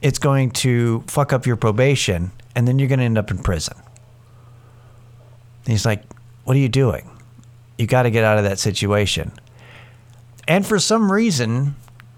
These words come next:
I actually listened to him and went, "Shit,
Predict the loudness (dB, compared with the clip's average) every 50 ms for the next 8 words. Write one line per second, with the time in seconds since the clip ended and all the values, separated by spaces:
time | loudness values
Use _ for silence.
0 | -20 -20 -20 -20 -20 -20 -20 -20 -20 -20 -20 -20 -20 -20 -20 -20 -20 -20 -20 -20
1 | -20 -20 -20 -20 -20 -20 -20 -20 -20 -20 -20 -20 -20 -20 -20 -20 -20 -20 -10 -2
2 | 2 2 4 4 4 2 2 2 0 2 2 2 2 2 2 0 -2 0 0 0
3 | 0 0 0 -2 -2 -2 -2 -2 -2 -4 -6 -10 -14 -10 -8 -6 -4 -4 -4 -6
4 | -6